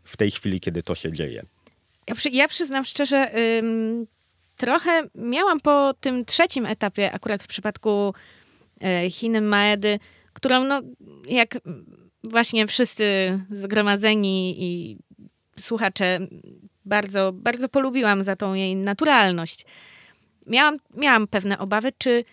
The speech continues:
Speaker 2: jurorzy pójdą trochę za głosem też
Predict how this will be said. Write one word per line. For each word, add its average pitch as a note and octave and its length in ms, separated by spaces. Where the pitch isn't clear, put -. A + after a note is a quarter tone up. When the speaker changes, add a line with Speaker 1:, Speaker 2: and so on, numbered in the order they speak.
Speaker 2:
jurorzy C#4 840
pójdą C4+ 460
trochę C4 320
za A#3 160
głosem B3+ 500
też - 320